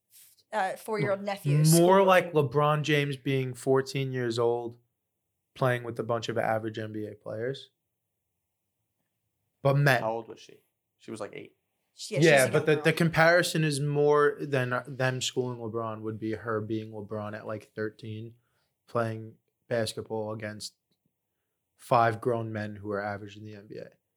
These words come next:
Speaker 2: That's more of the, she's the prodigy
Speaker 3: I
Speaker 2: that's just
Speaker 3: saw,
Speaker 2: young.
Speaker 3: like,
Speaker 2: And then they're
Speaker 3: yeah, I saw the
Speaker 2: average elite.
Speaker 3: Oh, are they? I thought that they were, like, some top athletes doing
Speaker 1: No,
Speaker 3: some
Speaker 1: they're the
Speaker 3: crazy
Speaker 1: elites.
Speaker 3: competition.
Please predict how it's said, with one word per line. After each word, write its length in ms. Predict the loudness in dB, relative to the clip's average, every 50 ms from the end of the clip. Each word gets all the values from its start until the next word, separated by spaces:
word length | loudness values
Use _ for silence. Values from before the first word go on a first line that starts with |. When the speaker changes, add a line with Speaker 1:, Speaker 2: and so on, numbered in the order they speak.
| _ _ _ _ _ _ _ 0
Speaker 2:
That's 240 | 2 2 2 -2 -6
more 240 | -6 -6 -4 -4 -6
of 120 | -6 -8
the, 200 | -12 -12 -12 -14 _ _ _ _
she's 300 | -2 2 4 4 6 6
the 100 | 2 2
prodigy 400 | 6 6 8 8 8 6 4 4
Speaker 3:
I 140 | 4 6 4
Speaker 2:
that's 180 | 4 2 2
just 160 | 2 4 6 6
Speaker 3:
saw, 160 | 6 4 4 2
Speaker 2:
young. 360 | 2 0 -2 -4 -8 -12 -18 _ _ _ _ _ 0
Speaker 3:
like, 320 | 2 2 2 2 0 -4 0
Speaker 2:
And 180 | 0 2 2 2
then 180 | 2 0 0 0
they're 520 | 2 2 2 2 0 0 -2 -4 -6 -6 _
Speaker 3:
yeah, 240 | 4 4 6 6 6
I 120 | 4 4
saw 340 | 2 -2 0 2 2 2 2
the 140 | 2 4 6
Speaker 2:
average 420 | 6 8 8 6 4 2 0 0
elite. 340 | -2 0 0 -2 -2 -4 -4 _
Speaker 3:
Oh, 160 | 2 2 4 4
are 140 | 2 2
they? 180 | 2 2 2 4
I 140 | 2 2 2
thought 180 | 2 0 -2
that 140 | -2 -8 -8
they 100 | -8 -10
were, 300 | -10 -10 -14 -18 -20 _ _ _ _ _ _ _ _ _ _ _ _
like, 260 | -8 -8 -8 -10 -12 _ _ _ _
some 200 | -14 -14 -14 -4
top 240 | 0 0 0 0 -2
athletes 380 | -6 -10 -14 _ -20 -20 -12 _
doing 100 | 4 4
Speaker 1:
No, 80 | 6 6
Speaker 3:
some 80 | 8
Speaker 1:
they're 140 | 6 6 6
the 60 | 6 4
Speaker 3:
crazy 60 | 4 2
Speaker 1:
elites. 60 | 2
Speaker 3:
competition. 480 | 0 -4 -6 -6 -4 -4 -4 -4 -6